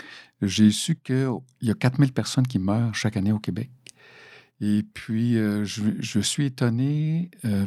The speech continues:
par le peu de sensibilité qu'on a par rapport à ça. On va dire, si on compare, euh, à une catastrophe, euh, genre Bataclan, comme quatre-vingt-dix personnes, là, ou d'autres, là.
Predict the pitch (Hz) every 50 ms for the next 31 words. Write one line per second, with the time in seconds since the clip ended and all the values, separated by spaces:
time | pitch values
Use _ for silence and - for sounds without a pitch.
0 | - _ - 120 117 117 117 120 120 117 107 98 95 87 - - 139 139 147 123
1 | 113 104 - 113 104 - - 107 107 98 92 - - 123 127 - 98 95 101 107
2 | 107 104 101 101 92 95 92 95 90 - 120 131 - - - - - - - -
3 | 104 98 104 101 120 135 127 - 139 135 131 - 131 123 120 127 127 131 143 151
4 | 151 151 151 165 170 - - - 101 98 98 95 - 104 101 98 90 - 107 -
5 | - 101 92 - - 110 107 101 104 - - - 90 87 87 82 78 78 80 -
6 | - - - _ _ - - 101 101 98 90 92 101 90 - 95 - - - -
7 | 117 127 - _ _ - - 95 90 - - 104 - 107 104 101 90 110 107 -
8 | - - - - - - 131 143 - - 147 135 127 - - - - - - -
9 | - - - - - - _ _ _ - - 110 110 101 101 101 123 180 214 170
10 | - 147 147